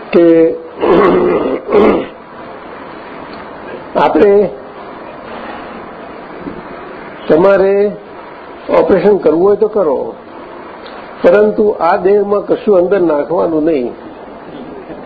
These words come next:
હવે પેલું તે વખતના જમાનામાં તો લોહી જાય એટલે જરા લોહી કે પ્લાઝમા આપવું તો પડે જ, એટલે એ ના જોઈએ. અમે એન્ટર ના થવું જોઈએ કશું, આટલું જ.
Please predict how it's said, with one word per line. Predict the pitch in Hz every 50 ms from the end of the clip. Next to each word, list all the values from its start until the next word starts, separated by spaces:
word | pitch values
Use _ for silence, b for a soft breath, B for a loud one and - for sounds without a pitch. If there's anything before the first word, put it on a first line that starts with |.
| - - - - - - - - - -
હવે | - 156 170 202 - - -
પેલું | 190 - - 190 202 208 196 185 180 170 - 123 - - - - - - - - - - - -
તે | - 180
વખતના | 196 196 185 196 196 180 190 196 175
જમાનામાં | 180 190 190 196 190 190 190 185 190 180
તો | - 196 190
લોહી | 175 160 170 185 196 185
જાય | 175 185 185 185 185
એટલે | 180 180 180 180 185 185 180 180 180
જરા | 180 151 156 170 170 180 175 -
લોહી | 151 160 175 180 175
કે | 170 - - 180
પ્લાઝમા | 170 - 175 175 180 190 170 156 170 170 - - - - -
આપવું | 160 - - - 185 160
તો | 165
પડે | 143 - 156 160 180 180
જ, | 170 - - - - - - - - - - - - - - - - - - -
એટલે | 254 156 - 165 160 147
એ | 143 - - 151 202 214
ના | 202 202 180 160
જોઈએ. | 123 135 131 120 117 117 120 113 104 - - - - - - - - -
અમે | - - 139 147 190 240 226 196 180
એન્ટર | 180 180 247 220 208
ના | 202 202 185 -
થવું | 151 147 147 139 131 123
જોઈએ | 123 131 127
કશું, | - - 131 - - 208 170 - - - - - - - - - - -
આટલું | - - - - - 139
જ. | 113